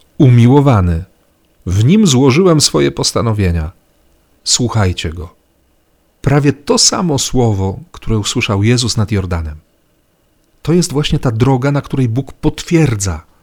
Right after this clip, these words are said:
potwierdza swoje pragnienia. Na te wątpliwości, które Piotr ma w sobie, z którymi się bije przez cały tydzień, Ojciec Niebieski daje odpowiedź. „To jest mój Syn, On jest umiłowany.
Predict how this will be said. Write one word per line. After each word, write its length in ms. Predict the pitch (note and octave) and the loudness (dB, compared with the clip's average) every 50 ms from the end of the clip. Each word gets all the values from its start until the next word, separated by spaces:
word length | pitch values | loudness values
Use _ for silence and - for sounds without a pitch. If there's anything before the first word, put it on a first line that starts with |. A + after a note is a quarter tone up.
| _ _ _ _ _ _ _ _ _ _ _ _ | _ _ _ _ _ _ _ _ _ _ _ _
potwierdza 480 | - - - - C#3+ D3 D#3 D3 D3 C#3 | -12 -10 -6 -2 0 0 2 2 0 -2
swoje 260 | - - C#3 B2 A#2+ | 0 0 -2 -2 -2
pragnienia. 540 | - A2+ A2+ G#2 G2+ G#2+ G2 F2+ E2+ E2 D#2+ - _ _ _ _ _ _ _ _ _ _ _ _ _ - | -2 -4 -4 -2 -2 -2 -2 -2 -4 -6 -10 -14 _ _ _ _ _ _ _ _ _ _ _ _ _ -4
Na 80 | - | -2
te 120 | - D3+ B2+ | -2 0 0
wątpliwości, 680 | D3 D3+ D3+ - - D#3+ C#3 E3 F#3 F3+ - - - | 0 0 0 0 -2 0 2 2 0 0 0 -2 -4
które 220 | - - - G3+ - | -4 0 0 0 0
Piotr 420 | - - D#3+ D3 - C3+ B2+ A#2 | 0 0 -2 0 0 -2 -2 0
ma 200 | C#3 E3 D#3+ D3+ | 0 0 0 0
w 120 | - - | -2 -4
sobie, 540 | - - - C3 A#2+ A2 A2 G2+ G2 F2 D#2+ - _ _ _ _ _ _ _ _ _ _ | -4 -2 -2 -2 -2 -2 -2 -2 -2 -2 -4 -8 _ _ _ _ _ _ _ _ _ _
z 120 | - - - | -10 -10 -6
którymi 320 | - C#3 B2+ C3 C#3+ C#3 | -4 -2 0 2 2 2
się 160 | - - D3 | 2 2 0
bije 420 | A#2+ A2+ A2 A2 C#3 D#3 E3 D3+ - | 0 -2 -4 -4 -4 -2 0 0 0
przez 260 | - - B2+ - - | 0 -2 -2 -2 0
cały 260 | - C#3+ C3 C#3+ C3 | 0 0 0 0 0
tydzień, 520 | A#2 - C3+ A#2+ G2+ - F#2+ F2+ E2 D#2+ D#2+ - _ _ _ _ _ _ _ _ _ _ _ _ _ _ _ _ _ _ _ - - | 0 0 -2 -2 0 -2 -2 -4 -4 -8 -10 -14 _ _ _ _ _ _ _ _ _ _ _ _ _ _ _ _ _ _ _ -2 0
Ojciec 380 | B2 C3 C3 - C3+ - - | 0 2 2 0 -2 0 0
Niebieski 440 | B2+ A2 A2 A#2 B2+ - - - A2+ | -2 0 2 2 2 2 0 0 0
daje 260 | A2+ A#2 A#2 A2 A2 | 2 2 4 4 2
odpowiedź. 560 | G#2+ - - G#2+ F#2+ F2 F2 E2+ - - - _ _ _ _ _ _ _ _ _ - - | 2 0 -2 -2 -2 -2 -4 -6 -8 -10 -16 _ _ _ _ _ _ _ _ _ -16 -8
„To 120 | - G#2+ | -4 0
jest 240 | A#2+ B2+ B2 - - | 0 0 0 -2 -2
mój 180 | B2 B2 B2 A2+ | -2 -2 0 0
Syn, 320 | - - G#2+ F#2 E2+ E2 - _ - | 0 0 0 -2 -2 -4 -8 _ -2
On 160 | A2+ A2 A#2 | 0 2 4
jest 220 | A#2+ B2 - - - - | 4 2 2 -2 -4 -2
umiłowany. 880 | - C3 B2+ C3 C3 B2+ B2 A#2+ A#2 A2+ A#2+ A#2 A2 G2+ F#2 F2 E2 E2+ | 0 2 2 2 2 2 2 0 0 2 2 0 0 0 -2 -4 -6 -8